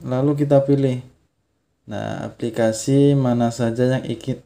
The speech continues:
ingin dikunci. Oke. Kita pilih, misalnya saya mau mengunci Bibli ya. Nah, biar istri saya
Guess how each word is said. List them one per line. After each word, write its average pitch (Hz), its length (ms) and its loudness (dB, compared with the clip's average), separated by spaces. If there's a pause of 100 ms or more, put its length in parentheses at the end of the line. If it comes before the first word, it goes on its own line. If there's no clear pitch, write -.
ingin 123 400 -4
dikunci. 110 800 -6 (1400)
Oke. 131 720 -8 (2250)
Kita 110 240 -14
pilih, 123 480 -10
misalnya 117 480 -6
saya 127 240 -4
mau 127 160 -4
mengunci 120 1040 -2 (1700)
Bibli 120 560 0
ya. 113 400 0
Nah, 101 560 -8
biar 107 320 -4
istri 110 320 -6
saya 113 240 0